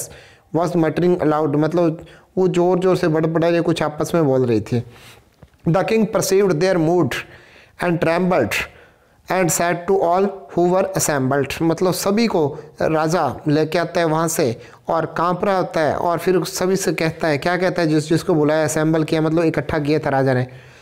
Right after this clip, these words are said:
"Let's postpone consideration of winner's point like guilt,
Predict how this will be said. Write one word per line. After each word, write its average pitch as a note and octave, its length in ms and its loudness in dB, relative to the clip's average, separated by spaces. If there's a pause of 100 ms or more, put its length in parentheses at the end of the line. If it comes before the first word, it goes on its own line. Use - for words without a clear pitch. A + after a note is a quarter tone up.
(280)
"Let's G#3 320 2 (220)
postpone G#3+ 460 0
consideration G3 680 2 (280)
of F3 120 2 (220)
winner's F3+ 460 0 (160)
point D3 300 0
like C#3+ 220 2 (260)
guilt, B2+ 280 0